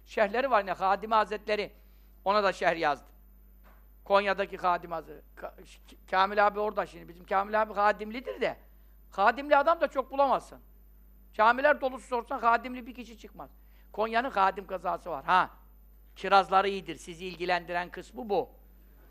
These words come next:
Orada İmam Hadimi Hazretleri Evliyaullah'ın reislerinden, Nakşi meşayihindandır.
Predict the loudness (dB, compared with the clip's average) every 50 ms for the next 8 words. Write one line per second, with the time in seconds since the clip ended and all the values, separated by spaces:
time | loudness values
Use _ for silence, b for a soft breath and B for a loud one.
0 | b b b b b b b b b b b 6 6 6 6 8 8 10 10 8
1 | 6 2 -8 -20 -20 -20 -20 -20 -20 -16 -6 2 4 6 6 6 4 6 6 6
2 | 6 6 4 0 0 2 2 2 2 0 -4 -4 -2 -4 -2 0 0 0 -2 -2
3 | 0 2 4 4 4 4 4 4 4 4 2 -2 -4 -4 -6 -8 -8 -6 -6 -6
4 | -6 -6 -2 0 0 0 0 -2 -8 -10 -8 -6 -8 -6 -4 -4 -4 -4 -4 -6
5 | -10 -18 -18 -18 -20 -20 -20 -20 -20